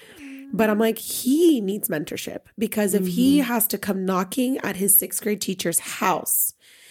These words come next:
Speaker 1: he's craving someone. And it was a very,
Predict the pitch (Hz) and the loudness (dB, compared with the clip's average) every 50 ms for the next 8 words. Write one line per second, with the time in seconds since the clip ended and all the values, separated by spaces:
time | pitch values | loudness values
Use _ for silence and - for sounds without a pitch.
0 | - - - - _ _ _ _ _ - - 226 214 - - - - - 214 208 | -20 -20 -20 -20 _ _ _ _ _ -6 -4 -2 0 0 -2 -2 -6 -4 0 2
1 | 214 233 208 226 208 190 180 - - 196 190 175 160 160 156 160 170 175 - _ | 2 2 2 2 0 0 0 0 0 0 -2 -4 -4 -4 -4 -4 -6 -6 -10 _
2 | - - - - - - - _ _ - 226 226 247 254 277 302 294 370 302 220 | -20 -20 -20 -20 -20 -20 -20 _ _ 0 2 2 4 4 4 2 2 0 0 0
3 | 185 208 202 190 202 226 226 240 262 269 269 | -2 0 0 2 2 2 2 4 4 2 2